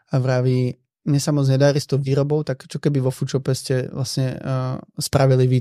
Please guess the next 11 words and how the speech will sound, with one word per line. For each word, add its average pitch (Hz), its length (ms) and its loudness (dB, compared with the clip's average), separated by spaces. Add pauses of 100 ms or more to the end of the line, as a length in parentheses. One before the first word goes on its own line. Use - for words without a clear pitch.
ďalšiu 135 320 2
kolekciu 135 480 0
Roma 127 240 -2
Boy?" 135 240 -4 (400)
Jo, 135 100 -2
a 131 140 -4
pre 143 160 -2
niekoho 139 400 2
je 135 100 4
to, 139 140 0
že 135 160 2